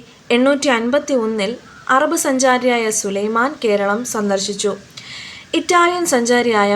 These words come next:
മാർക്കോ പോളോ എ ഡി ആയിരത്തി ഇരുന്നൂറ്റി തൊണ്ണൂറ്റി രണ്ടിൽ കൊല്ലം സന്ദർശിച്ചിരുന്നു. പോർച്ചുഗീസുകാരാണ് കടൽ മാർഗം ഇന്ത്യയിലെത്തിയ ആദ്യത്തെ യൂറോപ്യൻ ശക്തി. അവർ പറാങ്കീസ് എന്നറിയപ്പെടുന്നിരുന്നു, അറിയപ്പെട്ടിരുന്നു. പോർച്ചുഗീസുകാർ കത്തോലിക്കരായിരുന്നു.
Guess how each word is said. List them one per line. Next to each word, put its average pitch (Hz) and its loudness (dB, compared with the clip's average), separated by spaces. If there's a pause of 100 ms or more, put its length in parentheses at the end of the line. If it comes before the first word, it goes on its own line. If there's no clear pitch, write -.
(100)
മാർക്കോ 214 2
പോളോ 208 0 (440)
എ 233 4
ഡി 240 2 (320)
ആയിരത്തി 277 2
ഇരുന്നൂറ്റി 254 0 (100)
തൊണ്ണൂറ്റി 240 -2
രണ്ടിൽ 208 0 (160)
കൊല്ലം 226 2 (180)
സന്ദർശിച്ചിരുന്നു. 202 -2 (1000)
പോർച്ചുഗീസുകാരാണ് 320 0
കടൽ 240 2
മാർഗം 233 0
ഇന്ത്യയിലെത്തിയ 226 0 (140)
ആദ്യത്തെ 226 0
യൂറോപ്യൻ 214 0 (100)
ശക്തി. 208 -4 (540)
അവർ 214 0 (100)
പറാങ്കീസ് 220 0
എന്നറിയപ്പെടുന്നിരുന്നു, 208 -2 (640)
അറിയപ്പെട്ടിരുന്നു. 208 0 (600)
പോർച്ചുഗീസുകാർ 349 2 (100)
കത്തോലിക്കരായിരുന്നു. 247 2